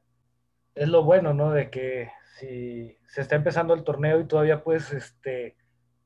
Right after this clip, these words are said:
igual, aunque esté mal, darte el lujo uno, dos, tres partidos de probar gente, ¿no? Porque, digo, todavía es muy curioso des-, después de todo lo que te hizo en el part-, los partidos contra América,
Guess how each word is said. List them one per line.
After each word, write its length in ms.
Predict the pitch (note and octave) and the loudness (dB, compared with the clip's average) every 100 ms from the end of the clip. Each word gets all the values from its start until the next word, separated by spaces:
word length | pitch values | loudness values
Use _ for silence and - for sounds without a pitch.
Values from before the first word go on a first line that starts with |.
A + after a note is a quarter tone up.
| _ _ | _ _
igual, 720 | - C#3+ C3+ E3 F3+ F3+ E3+ E3 | -4 -2 2 2 2 2 2 2
aunque 220 | D3 C#3+ | 0 -4
esté 240 | B2 D#3+ | -2 -2
mal, 220 | D#3+ F3 | 0 0
darte 260 | D#3+ D3 E3 | 0 0 -2
el 60 | D#3+ | -4
lujo 280 | D3+ D3 | -4 -4
uno, 300 | D3+ D3 D#3 | -2 0 0
dos, 180 | D3 C#3+ | 0 -2
tres 180 | - C#3+ | -4 -6
partidos 520 | - C#3+ - C#3+ C#3+ | -4 -4 -2 -2 -2
de 80 | C3+ | -4
probar 400 | - A#2+ B2+ C3+ | -4 -2 -2 -4
gente, 400 | E3 F3 D3+ B2 | -6 -6 -10 -12
¿no? 200 | C3 D3+ _ - _ _ | -10 -12 _ -20 _ _
Porque, 400 | - A#2+ C3 B2 _ _ | -12 -8 -10 -10 _ _
digo, 420 | D3 C#3+ - - _ _ _ _ _ _ _ _ _ _ _ _ _ | 0 0 0 -12 _ _ _ _ _ _ _ _ _ _ _ _ _
todavía 400 | D3 D3+ D#3+ D#3+ | 2 2 4 2
es 320 | D3+ - - | 2 -10 -8
muy 640 | D3+ C#3+ D3 D3+ D3+ C3+ | -2 0 2 2 0 -2
curioso 460 | A#2+ D3+ C#3+ C#3 D3+ | -4 -2 0 0 0
des-, 260 | C#3 B2+ B2 | 0 -2 -10
después 480 | B2+ A#2 - C#3+ | -12 -12 -6 -4
de 100 | D3 | -2
todo 220 | D3 - D3 | -4 -2 0
lo 140 | D3 | 0
que 100 | C#3 | -4
te 120 | C3+ | -8
hizo 220 | C3+ - | -8 -4
en 80 | D3+ | -4
el 260 | C3 A#2+ A2+ | -4 -10 -14
part-, 280 | B2+ - - | -14 -14 -20
los 120 | C3 - | -20 -16
partidos 300 | B2 C3+ C3 | -14 -14 -12
contra 260 | C#3+ C#3 | -10 -4
América, 460 | C#3 C3 B2+ C#3+ | -2 -2 -4 -8